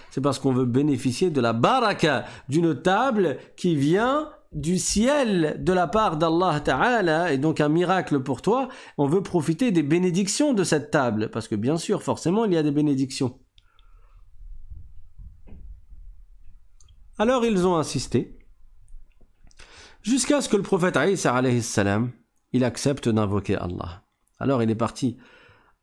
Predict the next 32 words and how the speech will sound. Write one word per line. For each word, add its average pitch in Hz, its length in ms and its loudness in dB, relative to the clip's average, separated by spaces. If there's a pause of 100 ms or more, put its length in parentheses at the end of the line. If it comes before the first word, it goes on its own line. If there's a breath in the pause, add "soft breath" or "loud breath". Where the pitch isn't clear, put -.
dans 113 200 2
un 107 120 2
endroit, 101 560 -2 (160)
là 123 180 2
où 110 120 2
il 101 80 0
accomplissait 101 520 -2
la 98 120 0
prière, 101 520 -6 (480 soft breath)
il 110 140 -2
a 107 60 0
baissé 123 360 0
sa 113 180 -2
tête, - 420 -10 (380)
il 104 120 -2
a 101 140 -4
incliné 120 420 0
sa 101 160 -6
tête, - 380 -10 (640)
et 123 380 -2 (460 soft breath)
il 110 120 -4
s'est - 160 0
mis 143 160 4
à 113 200 -2
invoquer 117 440 0
Allah 113 520 0
Ta'ala 120 840 0 (100)
en 107 160 0
pleurant. 107 760 -2 (840 soft breath)
Il 117 180 2
implorait 151 640 0
Allah 135 800 0